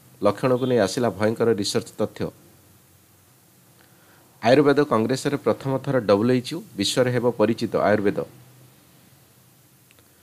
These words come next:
ଏବେ ଆହୁରି ମଜାଦାର ହେବ WhatsApp-ରେ ଚାଟିଂ, ଆସିଲା ନୂଆ ଅବତାର feature। ଆଇଆର୍ସିଟିସିର ଜବରଦସ୍ତ tour package, ବ୍ୟାଙ୍କକ୍ ଓ ପଟାୟା ପରିଦର୍ଶନ କରିବାର ସୁଯୋଗ।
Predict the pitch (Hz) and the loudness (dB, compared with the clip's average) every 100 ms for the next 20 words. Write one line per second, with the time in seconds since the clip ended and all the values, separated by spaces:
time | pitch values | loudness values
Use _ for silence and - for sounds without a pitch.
0 | _ _ - 110 131 113 117 147 127 101 | _ _ -4 2 2 2 2 2 2 2
1 | 120 131 131 131 135 117 101 - 120 123 | 2 2 0 -2 -2 0 0 0 -4 -4
2 | - 107 - 165 196 98 101 135 127 110 | -2 -4 -4 -8 -10 -10 -4 0 0 2
3 | 120 139 98 98 113 117 120 113 - 110 | 2 0 0 0 0 0 -2 -4 -10 -6
4 | 107 - - _ _ _ _ _ _ _ | -4 -4 -8 _ _ _ _ _ _ _
5 | _ _ _ _ _ _ _ _ _ _ | _ _ _ _ _ _ _ _ _ _
6 | _ _ _ _ - 110 135 139 - - | _ _ _ _ 0 4 4 4 -4 -4
7 | 135 135 123 107 113 123 127 - - 120 | -2 0 2 2 2 2 -2 -6 -4 -2
8 | 123 123 113 139 165 - 117 101 98 - | -2 -2 -4 -4 -8 -8 -2 -2 0 -2
9 | 135 - 127 107 98 120 123 107 110 113 | -4 -4 -2 -2 0 -2 0 0 2 0
10 | - 120 113 110 113 110 - 98 101 80 | -2 -6 -4 0 0 0 -2 0 0 -2